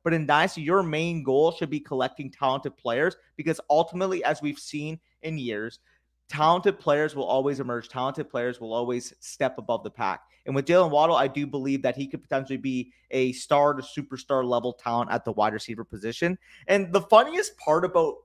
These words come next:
Jaylen Waddle's rookie season is that, to put it simply, his usage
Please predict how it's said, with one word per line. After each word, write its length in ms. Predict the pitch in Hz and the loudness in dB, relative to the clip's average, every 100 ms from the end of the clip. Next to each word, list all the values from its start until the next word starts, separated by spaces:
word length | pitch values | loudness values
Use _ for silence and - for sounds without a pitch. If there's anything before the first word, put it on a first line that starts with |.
| _ | _
Jaylen 320 | - 151 165 151 | -6 -2 -2 0
Waddle's 440 | 131 151 147 - | 2 2 0 -4
rookie 260 | 131 135 135 | -6 -6 -10
season 560 | - 104 110 147 185 - - 226 | -12 -12 -8 -8 -8 -10 -20 -6
is 140 | 170 170 | 0 6
that, 240 | 175 170 | 6 6
to 80 | - | 2
put 120 | 196 | 0
it 80 | 247 | 0
simply, 280 | - 180 151 | 2 -2 0
his 260 | 170 220 156 | 0 0 -2
usage 560 | 147 165 233 240 - | -4 -4 -6 -8 -12